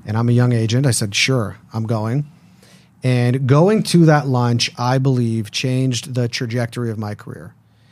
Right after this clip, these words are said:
And not only did I go that one time, any other time they said, "Hey, there's a opening," I would claw and, um, get my way into that lunch. And that's when I first had exposure to you and several other of the top,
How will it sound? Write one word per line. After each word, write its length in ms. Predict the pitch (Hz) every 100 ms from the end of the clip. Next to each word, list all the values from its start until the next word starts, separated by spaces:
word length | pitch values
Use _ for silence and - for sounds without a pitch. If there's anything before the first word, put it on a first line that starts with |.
| _ _
And 100 | 123
not 160 | 127 147
only 140 | 139
did 100 | 127
I 120 | 120 113
go 360 | 127 120 117 - _ _ _ _ _
that 180 | 123 110
one 200 | 127 131
time, 380 | - 120 110 113 -
any 280 | 147 165 156
other 200 | 156 151
time 280 | - 127
they 160 | 120 117
said, 340 | - 135 120 117
"Hey, 140 | 131
there's 220 | 120 113
a 200 | 117 107 104 _ _ _ _ _ _ _ _ _ -
opening," 520 | 156 147 127 120 120
I 180 | 113 117
would 280 | 113 110 120 - _ _ _ _ _ _ _ _ _ _ _ _ _ _
claw 420 | - 147 143 143 131
and, 280 | 120 113 107 _ _ _ _ _ _ _
um, 480 | 123 113 107 104 101 - _ _ _ 117
get 240 | 135 151
my 160 | 127 123
way 220 | 120 117
into 180 | 113 113
that 180 | 104
lunch. 360 | 104 101 - - _ _ _ -
And 120 | 120
that's 180 | 151 147
when 100 | 143
I 60 |
first 260 | 123 139 123
had 160 | 127 117
exposure 460 | - 131 123 117
to 160 | 107 123
you 260 | 139 147
and 120 | 135 110
several 340 | 127 113 113
other 200 | 113 113
of 60 | 107
the 80 | 104
top, 340 | 117 110 110